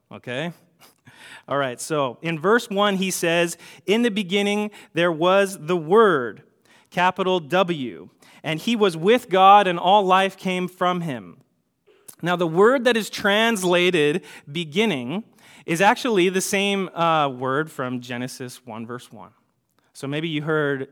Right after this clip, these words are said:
"In the beginning, there was God," right? "In the beginning was the Word," was the Logos. It's the Greek word arche. And what's interesting about this word is it doesn't mean, uh, once upon a time,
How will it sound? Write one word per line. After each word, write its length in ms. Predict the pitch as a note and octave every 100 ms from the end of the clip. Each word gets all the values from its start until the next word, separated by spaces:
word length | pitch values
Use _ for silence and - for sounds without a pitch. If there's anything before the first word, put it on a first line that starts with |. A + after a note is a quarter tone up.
| -
"In 120 | D3
the 80 | C3+
beginning, 600 | C#3+ C#3 D3 B2+ A#2 B2+ _ _ _ _
there 120 | G#2+
was 160 | G#2+ A2+
God," 280 | C#3 C#3+ G#2+ G3
right? 240 | B2 F3 _ _ _ _ _ _
"In 160 | F3 G3+
the 60 |
beginning 560 | F#3 F3 F3 G#3 F#3+ F3
was 400 | C3 C#3 C#3+ C#3+
the 140 | D3+
Word," 540 | D3 F3 F3 B2 A2+ B2+
was 200 | C3 B2+
the 160 | C3+
Logos. 580 | C3 F3 E3+ A#2+ G2 -
It's 140 | C3 -
the 80 |
Greek 320 | C#3+ E3 F3 D#3
word 240 | D#3+ D#3 - - -
arche. 580 | F3+ A3 A3+ E3+ A#2+ G2+ - _ - -
And 260 | D#3 E3 E3
what's 180 | G#3 -
interesting 460 | G#3+ A#3 G#3+ A3+
about 380 | F#3+ D3+ F3 G3
this 220 | F3 F3
word 200 | D#3+ D#3+
is 100 | F#3+
it 120 | F3 D#3+
doesn't 320 | A3 G#3+ C#3
mean, 440 | F3+ F3 C#3 C#3+ - - -
uh, 140 | C#3 C3+
once 220 | D3+ D3+
upon 280 | E3 - C#3
a 40 |
time, 360 | C3+ B2+ G2+ G2